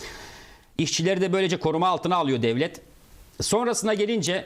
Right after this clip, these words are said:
sizin dediğiniz gibi Almanya'da da on sekiz yaşından sonra herkes vergi mükellefi. Nelere dikkat etmesi lazım? Önce eğer bir iş yerinde çalışıyorsa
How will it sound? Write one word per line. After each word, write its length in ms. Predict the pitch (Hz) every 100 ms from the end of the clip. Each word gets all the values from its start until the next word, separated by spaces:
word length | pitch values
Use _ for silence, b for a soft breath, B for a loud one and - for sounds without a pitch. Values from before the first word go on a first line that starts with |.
| -
sizin 360 | - 175 208 190
dediğiniz 400 | 180 190 202 127
gibi 200 | 107 104
Almanya'da 640 | 143 165 190 226 214 156
da 120 | 147 165
on 200 | 185 226
sekiz 320 | 190 151 143
yaşından 320 | 151 - 151
sonra 220 | 139 160
herkes 340 | 196 156 226 127
vergi 260 | 139 147
mükellefi. 500 | 160 135 107 95 80 - - - - - - - - -
Nelere 280 | 113 147 185
dikkat 240 | 180 -
etmesi 340 | 123 123 113 113
lazım? 400 | 101 101 170 170 - B B B B B B
Önce 300 | - 196 156
eğer 260 | 175 170 160
bir 180 | 170 -
iş 200 | 151 -
yerinde 260 | 143 147
çalışıyorsa 800 | 147 135 139 156 127 - 135 -